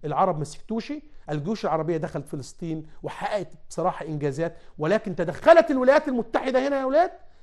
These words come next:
وجعلت مجلس الأمن يصدر قرار بوقف إطلاق النار لمدة شهر. خلال الشهر ده استطاعت إسرائيل أن تقوي قوتها المسلحة، مما أدى إلى هزيمة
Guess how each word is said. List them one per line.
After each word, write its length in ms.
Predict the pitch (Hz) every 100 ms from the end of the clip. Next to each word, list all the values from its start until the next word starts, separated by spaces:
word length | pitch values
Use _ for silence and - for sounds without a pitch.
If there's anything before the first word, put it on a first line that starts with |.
| - - -
وجعلت 1300 | 180 170 160 - - - - - - - 269 247 208
مجلس 320 | 220 220 214 220
الأمن 260 | 226 214
يصدر 260 | 220 185 185
قرار 320 | - 196 202
بوقف 360 | 160 208 214 196
إطلاق 340 | 160 190 190
النار 420 | 160 165 165 165 - - -
لمدة 360 | 165 196 160 160
شهر. 300 | 202 175 185 - -
خلال 200 | 185 190
الشهر 340 | 170 - 190 175
ده 200 | 214 294 - -
استطاعت 540 | 151 175 226 240 156 - - - - -
إسرائيل 560 | 156 175 165 196 190 180 - -
أن 240 | 185 180 151
تقوي 360 | 170 202 196
قوتها 320 | 180 175 185 170
المسلحة، 600 | 151 156 147 165 180 175 - -
مما 360 | 175 175 160 156
أدى 200 | 160 143
إلى 180 | 160 160
هزيمة 380 | 143 139 196